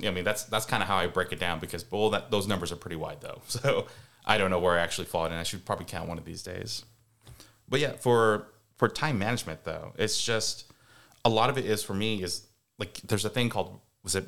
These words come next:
revenge bedtime? Like, you, when you have no time during the day, it's all devoted to work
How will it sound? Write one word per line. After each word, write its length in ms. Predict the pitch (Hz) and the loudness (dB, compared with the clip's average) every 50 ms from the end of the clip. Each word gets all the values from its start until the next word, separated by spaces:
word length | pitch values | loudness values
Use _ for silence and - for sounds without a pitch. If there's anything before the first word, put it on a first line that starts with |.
| 73 | 0
revenge 520 | 85 95 87 85 101 95 98 104 95 92 - | 0 0 2 4 2 2 2 2 -2 -4 -4
bedtime? 540 | - 90 90 82 - - 82 73 71 71 - _ _ _ _ _ _ _ _ _ _ _ _ _ _ - | -4 -6 -6 -6 -8 -10 -8 -10 -10 -14 -18 _ _ _ _ _ _ _ _ _ _ _ _ _ _ -4
Like, 160 | 92 95 92 - - | -4 -4 -4 -4 -6
you, 140 | - 104 104 | -4 0 4
when 140 | 110 107 107 | 4 6 6
you 140 | 107 110 107 | 4 0 -2
have 380 | 101 113 113 110 104 98 95 - _ _ _ _ _ _ _ _ _ _ _ _ _ - | -2 0 0 0 0 -2 -4 -10 _ _ _ _ _ _ _ _ _ _ _ _ _ -2
no 340 | 110 104 104 107 113 123 123 | 0 2 4 4 4 2 2
time 340 | - - 117 110 107 107 | 0 0 2 2 2 2
during 220 | 95 98 101 101 92 | 0 -2 -2 0 0
the 60 | 87 | 0
day, 220 | 85 90 82 80 78 | 0 0 -2 -2 -2
it's 140 | 87 - - | -4 -6 -4
all 160 | - 101 95 | -4 -4 -4
devoted 340 | 95 90 101 95 92 98 95 | -2 0 0 0 0 0 -4
to 80 | - 101 | -6 -2
work 440 | 90 90 85 85 87 - - - | 0 0 0 0 -2 -6 -10 -18